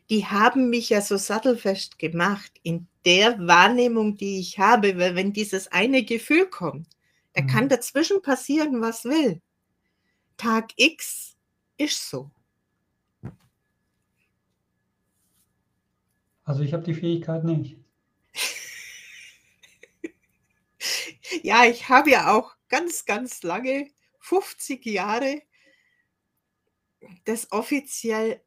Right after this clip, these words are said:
Speaker 1: nur familientechnisch gewusst, nur wenn's um mich selber ging.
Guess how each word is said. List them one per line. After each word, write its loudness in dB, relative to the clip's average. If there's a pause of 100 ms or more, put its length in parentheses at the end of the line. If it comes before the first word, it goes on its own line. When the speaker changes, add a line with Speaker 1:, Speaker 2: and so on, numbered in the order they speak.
Speaker 1:
nur -4 (480)
familientechnisch -6
gewusst, -20
nur -6
wenn's -4
um -6
mich -8
selber -6
ging. -18